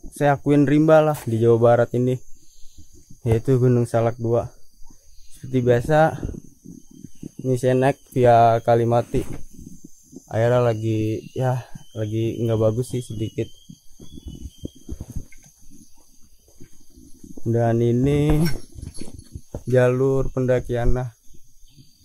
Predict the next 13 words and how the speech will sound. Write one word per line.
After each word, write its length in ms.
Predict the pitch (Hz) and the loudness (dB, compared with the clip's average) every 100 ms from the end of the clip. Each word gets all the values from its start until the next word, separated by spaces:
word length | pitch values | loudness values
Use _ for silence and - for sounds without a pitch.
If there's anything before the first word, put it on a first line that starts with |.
| - - - - - | -8 -6 -6 -8 -8
ya. 240 | 117 123 143 - - - - - - - - 131 | -2 -2 -4 -12 -20 -14 -10 -8 -6 -8 -8 -2
Jadi 320 | 135 156 156 | 2 2 2
sebelum 720 | 135 135 135 139 135 131 139 - - - - - _ - - _ - | 0 4 4 4 2 -2 -6 -12 -20 -20 -20 -20 _ -20 -20 _ -8
kita 300 | 147 160 151 | -2 4 4
memulai 560 | 139 127 120 113 113 - | 4 4 2 2 0 -2
pendakian, 840 | 117 113 110 120 117 107 107 110 117 - - - _ - _ - - - - - | 2 4 4 2 2 4 0 -4 -10 -18 -20 -20 _ -20 _ -14 -14 -14 -8 -2
saya 140 | 135 | 2
minta 460 | 127 117 135 135 - - | 2 6 6 6 4 -2
teman-teman 480 | 123 123 117 135 135 | 0 0 2 2 4
nih, 140 | 139 139 - - - _ - - - - - | 2 0 -8 -14 -14 _ -20 -20 -20 -12 4
ya, 160 | 135 | 8
walaupun 640 | 139 127 131 127 131 131 131 | 10 10 8 6 2 4 2
ngikut 320 | 123 127 | 2 0